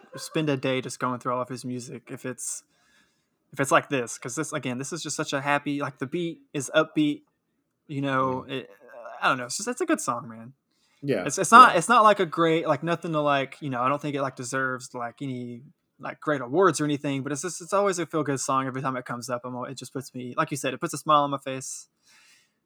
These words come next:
Speaker 1: makes me reminisce about all the way too late into the night nights I've had. <laughs>
Speaker 2: I mean, honestly, like, so many gems happen, like, at three o'clock in the morning. Just wake up and be like,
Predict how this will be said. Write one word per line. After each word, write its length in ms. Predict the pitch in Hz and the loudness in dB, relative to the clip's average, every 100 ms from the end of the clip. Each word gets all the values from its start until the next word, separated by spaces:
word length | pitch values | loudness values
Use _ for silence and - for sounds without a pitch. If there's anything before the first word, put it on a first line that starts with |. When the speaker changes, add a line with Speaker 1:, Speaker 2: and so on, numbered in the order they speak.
| _ - | _ -10
Speaker 1:
makes 180 | 131 - | -10 -4
me 60 | |
reminisce 440 | 131 135 131 127 127 | -2 0 0 -2 -2
about 160 | 127 123 | 0 2
all 100 | 123 | 0
the 560 | 123 123 123 120 120 - _ _ _ 359 | 0 -2 -2 -6 -10 -16 _ _ _ -20
way 340 | 139 139 139 | -6 -2 -2
too 180 | 139 147 | 0 -2
late 180 | 135 131 | 0 -2
into 160 | 131 127 | -4 -8
the 120 | 123 | -4
night 300 | 123 123 123 _ _ _ _ _ _ _ | -2 -4 -6 _ _ _ _ _ _ _
nights 360 | 135 123 123 - | -6 -4 -4 -6
I've 100 | 127 | -8
had. 280 | 120 120 120 _ - | -6 -8 -8 _ -14
<laughs> 220 | - - - | -12 -14 -12
Speaker 2:
I 80 | |
mean, 340 | 98 95 92 85 | -8 -6 -6 -8
honestly, 460 | 95 110 113 113 104 | -6 -6 -4 -2 -2
like, 280 | 101 98 90 - - _ | -4 -6 -8 -14 -20 _
so 260 | - - 135 | -4 0 4
many 240 | 139 127 | 6 4
gems 380 | 110 117 110 104 | 2 -2 -2 -2
happen, 300 | 107 107 104 | -2 -2 -4
like, 160 | 101 98 | -6 -8
at 100 | 95 | -8
three 120 | 101 | -8
o'clock 260 | 98 98 98 | -6 -6 -8
in 40 | |
the 60 | 92 | -10
morning. 280 | 95 92 92 | -10 -10 -12
Just 180 | 92 101 | -14 -8
wake 220 | 98 95 | -8 -6
up 120 | 92 | -8
and 80 | 101 | -6
be 60 | |
like, 260 | 98 90 85 | -6 -6 -10